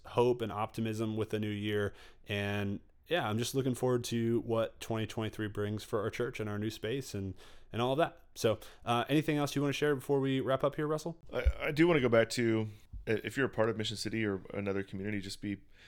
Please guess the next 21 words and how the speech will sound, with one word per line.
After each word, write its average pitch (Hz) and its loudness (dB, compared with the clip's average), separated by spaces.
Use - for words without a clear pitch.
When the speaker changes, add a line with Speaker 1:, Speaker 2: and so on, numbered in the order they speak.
Speaker 2:
like, 98 -6
praying 104 -2
for 98 -2
not 101 0
just 101 -4
how 107 0
God 95 2
wants 98 -4
to, 98 -4
I 104 -4
think 120 0
it's 107 -6
a 98 -6
great 101 0
question 95 -2
to 92 -8
ask 95 -4
is, 92 -10
not 110 2
just 104 -4
how, 113 -4